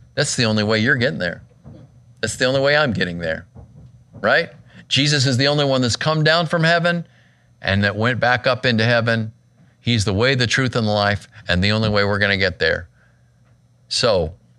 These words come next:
uh, that, I think, is a good reason for the purpose of that, uh, double amen. As with Nathanael, the Lord knows you. He knows your heart.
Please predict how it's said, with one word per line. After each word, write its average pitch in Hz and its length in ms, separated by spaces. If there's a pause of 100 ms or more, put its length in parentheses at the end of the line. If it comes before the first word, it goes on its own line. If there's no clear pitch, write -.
uh, 85 340 (240)
that, 143 220
I 107 160
think, 110 320
is 101 260
a 107 160
good 104 240
reason 104 360
for 98 160
the 90 100
purpose 147 600 (360)
of 101 140
that, 98 340 (140)
uh, 92 180 (100)
double 110 320
amen. 98 560
As 151 340
with 156 200
Nathanael, 110 640 (300)
the 117 100
Lord 120 320
knows 113 380
you. 95 320 (840)
He 110 160
knows 107 300
your 127 80
heart. 175 440